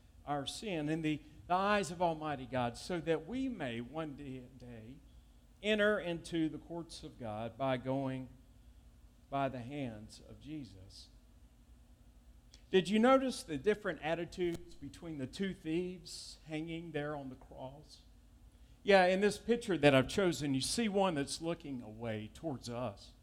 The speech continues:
And you get the feeling that he's the one that's angry and mad, saying,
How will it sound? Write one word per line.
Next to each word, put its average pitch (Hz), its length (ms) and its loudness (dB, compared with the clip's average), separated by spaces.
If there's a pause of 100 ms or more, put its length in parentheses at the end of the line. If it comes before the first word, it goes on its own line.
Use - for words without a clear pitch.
(800)
And 165 300 4
you 156 140 4
get 185 280 0
the 135 80 0
feeling 131 500 2
that 113 120 -6
he's 135 300 -4
the 135 100 0
one 151 220 2
that's 110 180 -4
angry 135 340 -2
and 104 120 -12
mad, 190 400 6
saying, 156 400 0